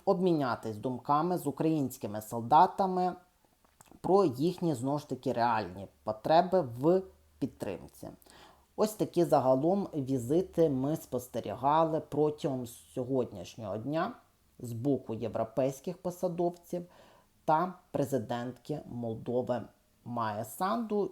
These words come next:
І я якраз спеціально здійснив акцент на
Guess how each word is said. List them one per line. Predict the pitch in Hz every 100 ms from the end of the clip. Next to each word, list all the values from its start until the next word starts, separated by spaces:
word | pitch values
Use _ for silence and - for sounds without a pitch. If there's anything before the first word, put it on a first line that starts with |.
| -
І | 170 175
я | 135
якраз | 139 127 127 127 123 -
спеціально | - - - 117 107 101 101
здійснив | 107 127 127 208 220
акцент | 107 - - 143 151 147 -
на | 123 120 120 113